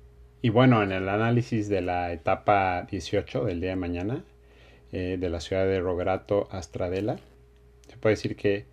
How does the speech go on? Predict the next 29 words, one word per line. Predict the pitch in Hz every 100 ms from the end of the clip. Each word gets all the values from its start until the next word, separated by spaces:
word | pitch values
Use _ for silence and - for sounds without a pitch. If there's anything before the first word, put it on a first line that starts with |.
| - - - -
nos | 98 95
quedan | - 104 104 107 110 -
ya | 104 98 95
solo | - 101 98 101 104 - - - - -
cuatro | - 104 - 98
etapas, | 90 78 - - - - -
¿no? | - - -
La | 90
de | 87
mañana, | 87 98 127 143
la | 107
dieciocho | 92 - 107 - 117
de | 98
Rovereto | 95 87 92 98 -
a | 92
Stradella, | - 90 104 127 160 - - - - - - - -
que | -
es | -
una | 92
etapa | 85 90 - 90 85 82 - - - - -
prácticamente | - 107 107 98 92 92
plana, | - 98 101 156
sería | - 92 95
la | 92
última | 95 95 98
oportunidad | 87 - - 90 90 95
para | - 92 98
una | 98 90
escapada | 85 - 85 92 92 120